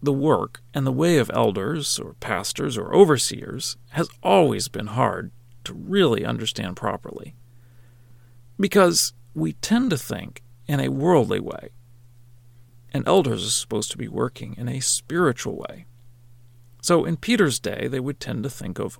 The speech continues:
lording it over. A lord was the head or master,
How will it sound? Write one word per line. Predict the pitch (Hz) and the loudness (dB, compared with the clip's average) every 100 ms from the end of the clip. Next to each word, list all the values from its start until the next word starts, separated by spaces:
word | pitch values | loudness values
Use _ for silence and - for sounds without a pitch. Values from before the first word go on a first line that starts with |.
| - | -12
lording | 139 151 180 110 92 | 2 6 6 4 0
it | 98 | 2
over. | 147 110 - - - - - - - - | 4 2 -4 -16 -20 -20 -20 -20 -8 0
A | 156 | 4
lord | 175 190 185 180 - - - | 6 6 6 4 -2 -18 -4
was | 135 131 127 - | 0 0 0 -4
the | 135 | -4
head | 131 131 127 87 92 | -4 0 0 -2 -6
or | 92 | 0
master, | 120 117 - - - | 2 2 -2 -8 -14